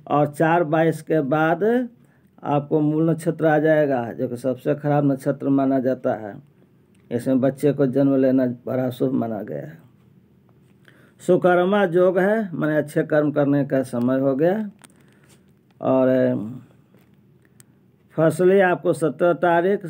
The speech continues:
राष्ट्रीय छब्बीस तारीख, धनु राशि के चंद्रमा जो है सो आपको शाम में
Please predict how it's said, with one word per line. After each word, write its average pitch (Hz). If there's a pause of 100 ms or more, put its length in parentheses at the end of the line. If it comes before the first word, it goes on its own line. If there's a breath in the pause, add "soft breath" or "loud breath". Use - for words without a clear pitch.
(200)
राष्ट्रीय 151
छब्बीस 151
तारीख, 170
धनु 175
राशि 165
के 156
चंद्रमा 143
जो 131
है 131
सो 139
आपको 131 (1300 loud breath)
शाम 165
में 214